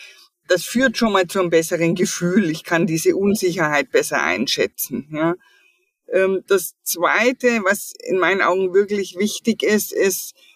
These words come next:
ein ganz klares Budget zu führen. Also, ähm, erstaunlicherweise gibt's immer noch viele, äh, wo ich den Eindruck habe, die schauen nur auf ihren Kontoauszug und solange alles so gut läuft, ähm, haben sie ein gutes Gefühl.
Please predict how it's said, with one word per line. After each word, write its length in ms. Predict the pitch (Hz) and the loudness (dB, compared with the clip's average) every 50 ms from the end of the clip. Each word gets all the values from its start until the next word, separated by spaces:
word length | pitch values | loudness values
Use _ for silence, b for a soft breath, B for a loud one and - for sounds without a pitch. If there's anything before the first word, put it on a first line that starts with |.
| b _ - | b _ -4
ein 100 | - 185 | -2 0
ganz 320 | 170 190 196 208 220 - - | 0 0 0 0 0 -2 -2
klares 480 | - 185 160 160 175 180 202 208 - | -2 0 2 2 2 2 0 -2 -2
Budget 580 | - - 202 170 - - 208 214 240 277 - - | -4 -6 -8 -4 -2 0 2 2 2 0 0 -2
zu 140 | - 294 247 | -2 -2 -2
führen. 480 | - - 160 131 107 62 - - - _ _ b b b b b b b b _ | -2 -2 0 0 0 0 -4 -10 -18 _ _ b b b b b b b b _
Also, 300 | - 165 170 175 170 185 | -2 0 0 0 2 2
ähm, 640 | 170 160 160 165 156 - - - - 175 180 185 180 | 2 4 4 2 0 0 -2 0 0 2 2 2 0
erstaunlicherweise 1120 | - - 202 202 - 202 190 220 254 269 277 285 262 254 226 196 175 - - 208 214 226 214 | 0 0 0 0 0 0 2 2 0 0 0 0 0 0 0 0 0 0 0 0 2 2 0
gibt's 300 | 196 - 185 - - - | -2 -2 -6 -6 -4 -2
immer 220 | - 220 226 233 | 0 2 2 2
noch 220 | 233 220 214 214 - | 2 2 0 0 -2
viele, 400 | - - 214 214 220 220 220 226 | -2 -2 0 0 2 2 2 2
äh, 540 | 226 226 220 214 196 - - - 214 214 196 185 | 2 2 2 0 0 0 0 2 2 2 2 0
wo 140 | 185 214 - | 0 2 2
ich 140 | 214 214 - | 2 2 2
den 140 | 214 196 - | -2 -2 0
Eindruck 480 | - 131 156 180 202 202 185 185 - | 2 0 0 0 0 -2 -4 -2 -2
habe, 140 | 208 190 - | -2 -2 0
die 160 | - 202 190 | 0 0 0
schauen 300 | - - 156 170 185 190 | 0 0 0 0 2 2
nur 260 | 185 180 185 180 - | 0 2 2 2 2
auf 160 | 170 170 165 185 | 0 0 0 0
ihren 140 | 165 165 | 0 0
Kontoauszug 920 | 160 - 180 196 226 277 262 - - 262 269 - - - - 311 320 - - | 0 0 0 0 2 2 0 2 0 0 -2 -2 -8 -4 0 0 0 0 0
und 320 | - 196 202 226 226 B B B B B B B | -2 0 2 2 2 B B B B B B B
solange 440 | - 202 196 190 180 196 202 - - | 0 0 2 2 2 0 -2 -2 0
alles 360 | 185 190 190 190 190 - - | 0 2 2 2 2 2 0
so 100 | 202 185 | -6 -6
gut 300 | 165 202 214 220 214 214 | -2 0 0 0 2 2
läuft, 540 | 202 190 190 190 196 208 226 226 - - - | 2 2 2 2 4 2 2 0 -2 -4 0
ähm, 380 | - 185 180 175 175 180 180 185 | 2 2 2 2 0 -2 -2 0
haben 160 | 180 170 180 | 0 0 0
sie 180 | 180 185 190 180 | 0 2 0 0
ein 80 | 175 | 0
gutes 400 | 160 160 180 190 233 254 233 - | 0 -2 -4 0 2 0 0 2
Gefühl. 480 | - 254 226 - 247 247 262 285 294 | -2 -2 -2 0 0 2 2 2 0